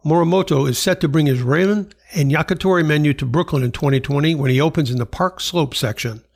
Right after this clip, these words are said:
Scheduled to be another outpost for the Mama San concept, the Brooklyn location will continue to the strong demand seen at their Midtown Manhattan location.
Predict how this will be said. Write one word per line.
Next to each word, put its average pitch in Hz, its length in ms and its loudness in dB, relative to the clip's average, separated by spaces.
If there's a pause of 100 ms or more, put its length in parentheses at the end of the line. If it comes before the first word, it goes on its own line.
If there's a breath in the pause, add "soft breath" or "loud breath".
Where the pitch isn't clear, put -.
(360 soft breath)
Scheduled 147 500 -2
to - 60 -2
be 143 140 2
another 139 300 0
outpost 151 580 -2 (320 loud breath)
for - 160 -4
the 143 120 2
Mama 185 260 2
San 135 240 0
concept, 139 520 -2 (280 loud breath)
the 135 80 -4
Brooklyn 180 340 0
location 156 480 0
will 131 80 0
continue 196 480 0
to 147 280 0
the 113 40 -6
strong 170 420 0
demand 165 380 0
seen 147 240 2
at 135 120 -2
their 131 120 0
Midtown 156 560 0
Manhattan 143 480 0
location. 135 580 -2